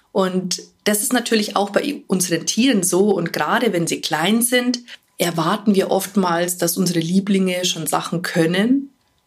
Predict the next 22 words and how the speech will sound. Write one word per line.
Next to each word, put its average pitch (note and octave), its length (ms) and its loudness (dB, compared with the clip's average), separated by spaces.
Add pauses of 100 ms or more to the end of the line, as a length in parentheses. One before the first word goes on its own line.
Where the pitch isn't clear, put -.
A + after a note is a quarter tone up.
(440)
die F3 160 -2
auch D#3+ 180 -2
ein F3 60 0
erwachsenes D#3+ 680 -2
Tier D3+ 240 -2
schon D3 240 -2
können C#3+ 320 -2
sollte. C3+ 460 -2
Also C#3+ 340 -2 (200)
ich - 180 -4
weiß D#3+ 320 0
das - 420 -2 (220)
aus F3 200 0
eigener G#3 280 2
Erfahrung, F3+ 440 0
auch E3 140 0
wenn E3+ 100 2
man E3+ 80 0
natürlich E3+ 480 -2
das F3 180 -4
nicht F3+ 160 0
immer E3+ 360 0